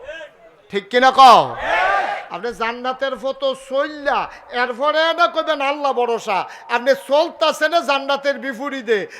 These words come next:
যাইবেন সিলেট, আটতে আছেন ডাহার ভাইল, এরপরে আবার কোন সিলেটে তো দূরে গেলে, সিলেট তো আপনি তারও অনেক পিছে গেছে গা, ঠিক কিনা কন? ভাই কঠিন ওয়াজ না তো, আপনারটা আপনিই বুঝেন,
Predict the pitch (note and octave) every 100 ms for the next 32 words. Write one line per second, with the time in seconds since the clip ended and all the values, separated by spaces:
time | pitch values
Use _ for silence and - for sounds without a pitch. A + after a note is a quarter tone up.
0 | - G3 A#3+ B3+ C#4 C#4 - C4 C4 C4
1 | B3+ A3+ - C#4 B3+ B3 A3 A#3 C4 A3
2 | F#3+ - - - C4 A3+ C4 B3+ B3 B3
3 | B3+ A#3+ - A#3 A3+ A#3 A#3 B3 G3 A#3
4 | C4 A#3+ G#3 E3 - - - B3 C4 C4
5 | C4 C4+ C4 B3+ B3+ C4 B3+ C4+ B3+ A#3+
6 | A3+ A3 F#3+ C3+ A#2 - - _ - -
7 | - - - _ _ _ F#3 F3+ A3 G#3
8 | - D#3 A#2+ - - - - D4+ F#4 F4
9 | - E3 F3 A#3+ A#3 A#3+ A#3+ G#3+ D3+ D3+
10 | B2+ B2 _ _ _ _ _ _ _ F3+
11 | F3+ G#3 - G#3 G#3 B3 G#3+ F#3+ C#3 B2